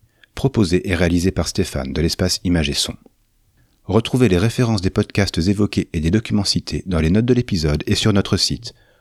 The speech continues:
w w w point médiathèque tiret rumilly soixante-quatorze point f r. Et abonnez-vous au podcast sur la plateforme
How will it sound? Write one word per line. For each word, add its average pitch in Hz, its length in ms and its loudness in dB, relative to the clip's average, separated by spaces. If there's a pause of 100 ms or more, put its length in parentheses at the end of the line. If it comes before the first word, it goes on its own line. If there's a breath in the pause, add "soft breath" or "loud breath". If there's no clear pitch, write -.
(140 soft breath)
w 117 160 0
w 110 260 2
w 80 220 0
point - 400 -4
médiathèque 95 760 -2
tiret - 440 -4
rumilly 90 560 2
soixante-quatorze 98 800 -2
point 95 260 0
f - 140 -6
r. - 320 -8 (1300)
Et 87 120 4
abonnez-vous 110 380 6
au 95 40 6
podcast - 520 0
sur - 120 -4
la 71 120 -4
plateforme 95 500 0